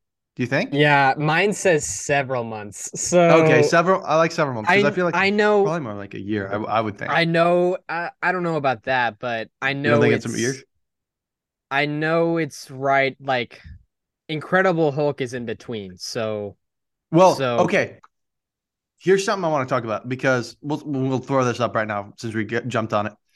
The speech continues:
Speaker 1: So there's this theory, and I a hundred percent agree with it because, especially with the events of this one and Thor, but it's called Fury's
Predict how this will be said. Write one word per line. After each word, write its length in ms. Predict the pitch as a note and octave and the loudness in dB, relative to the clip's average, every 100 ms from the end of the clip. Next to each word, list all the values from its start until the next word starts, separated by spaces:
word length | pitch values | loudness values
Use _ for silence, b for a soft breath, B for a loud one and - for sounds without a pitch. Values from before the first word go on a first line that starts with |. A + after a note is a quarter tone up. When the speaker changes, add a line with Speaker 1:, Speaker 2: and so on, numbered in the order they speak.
| B B | B B
Speaker 1:
So 280 | - D3+ C3+ | 2 4 4
there's 220 | D3 E3+ | 2 2
this 260 | F#3 - - | 0 -2 -2
theory, 400 | D3+ B2 G#2 A2 | 0 2 0 -6
and 160 | B2 | -2
I 380 | B2 B2 A#2+ A2 - _ _ - | 0 2 0 -4 -12 _ _ -10
a 100 | A#2+ | -4
hundred 200 | D3 C3+ | -2 -2
percent 240 | A#2+ A2+ | -4 -6
agree 160 | G#2+ G#2+ | -6 -6
with 160 | G2+ | -6
it 120 | G#2+ - - | -12 -14 -8
because, 600 | A#2+ A2 A2 G#2 G2 - _ _ _ _ _ _ _ _ _ _ _ _ | -6 -2 0 0 -4 -10 _ _ _ _ _ _ _ _ _ _ _ _
especially 460 | C3+ C3 D3+ C3+ C#3+ | -8 0 0 2 0
with 340 | B2+ A#2+ - | 0 -2 -4
the 140 | B2+ B2+ | -4 -2
events 240 | A#2+ A2+ | -2 -6
of 80 | A2 | -8
this 160 | A#2 A#2 | -8 -8
one 120 | G2+ | -12
and 120 | F#2+ | -8
Thor, 380 | C#3 A#2+ G#2 - | -2 -2 -2 -8
but 320 | A2+ B2+ - _ C3+ | -2 0 0 _ -12
it's 180 | C#3 - | -10 -2
called 300 | C#3+ B2 - | -2 -2 0
Fury's 540 | C#3 C#3 B2+ - - | 0 0 -2 -6 -18